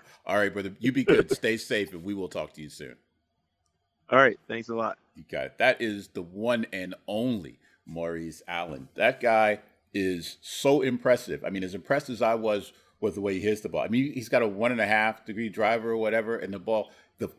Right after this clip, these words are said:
Speaker 1: the ball flight is, I don't even know, like, the, the, the apex of the, uh, of the ball. And I should have asked him that. We'll get him back on and we'll talk more about the statistics and the equipment and, um, what he does on, um, uh, the swing analysis tools and things like that. But the ball is literally out of sight.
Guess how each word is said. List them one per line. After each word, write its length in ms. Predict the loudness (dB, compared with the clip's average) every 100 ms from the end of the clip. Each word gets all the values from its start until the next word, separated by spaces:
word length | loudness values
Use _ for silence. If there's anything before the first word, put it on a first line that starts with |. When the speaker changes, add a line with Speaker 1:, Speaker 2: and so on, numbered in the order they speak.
| -6
Speaker 1:
the 100 | -4
ball 340 | 4 6 6
flight 460 | 4 0 2 2 -4
is, 340 | -4 -4 -4 -10 -8
I 180 | -2
don't 80 | 2
even 140 | 2 2
know, 180 | 2 0
like, 340 | -2 -6 -4
the, 280 | -6 -6 -8
the, 280 | -10 -10 -8 -6
the 140 | -4
apex 420 | -4 0 -2 0
of 160 | -4 -4
the, 260 | -4 -4 -8 _ _
uh, 120 | -4 -2
of 180 | -2 -4
the 60 |
ball. 180 | -2 -2
And 80 | -2
I 40 |
should 200 | -4 -4
have 80 | 0
asked 220 | 0 -2
him 80 | -4
that. 260 | -6 -6 -6
We'll 100 | -4
get 120 | -2
him 80 | 0
back 200 | 0 0
on 80 | -6
and 100 | -6
we'll 80 | -2
talk 260 | -2 -2
more 160 | -6 -6
about 280 | -4 -4 -6
the 100 | -12
statistics 600 | -14 -10 -10 -8 -12 -10
and 80 |
the 40 | -12
equipment 680 | -8 -4 -4 -4 -8 -8 -10
and, 180 | -12 -14 _ _ -10
um, 420 | -6 -6 -8 -12 _ -20 -16
what 240 | -8 -6
he 80 | -6
does 380 | -4 -4 -6 -8
on, 280 | -8 -8 -8
um, 300 | -10 -10 -12
uh, 220 | -10 -10 -12 _ _
the 180 | -6 -6
swing 340 | -8 -4 -2
analysis 460 | -2 -2 -4 -8 -10
tools 340 | -8 -8 -8
and 100 | -6
things 220 | -4 -2 -2
like 200 | -2 2
that. 300 | 2 2 0
But 220 | -4 -2
the 80 | -2
ball 240 | 2 2
is 200 | 2 2
literally 500 | 6 6 6 2 2
out 180 | 2 2
of 100 | -2
sight. 360 | 2 2 2